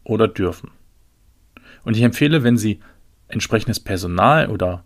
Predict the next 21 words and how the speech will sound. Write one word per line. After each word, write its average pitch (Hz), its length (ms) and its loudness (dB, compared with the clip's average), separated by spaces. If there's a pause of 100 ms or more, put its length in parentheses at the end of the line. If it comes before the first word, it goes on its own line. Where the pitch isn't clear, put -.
I-T-Dienstleister 127 1040 0
haben, 110 400 -2 (460)
dass 107 200 -2
Sie 123 200 0
einmal 104 400 2
Ihre 95 260 -2
bestehenden 117 580 2
Systeme 101 640 0 (280)
auf - 300 -2
Auffälligkeiten 101 840 0
überprüfen. 104 720 -4 (680)
Das - 180 -10
können 127 180 4
Sie 107 80 0
zum - 140 -6
Beispiel 95 300 0
tun, 147 360 2 (220)
indem 101 400 -2
Sie 104 80 0
Logdateien 90 760 -4
auswerten. - 720 -8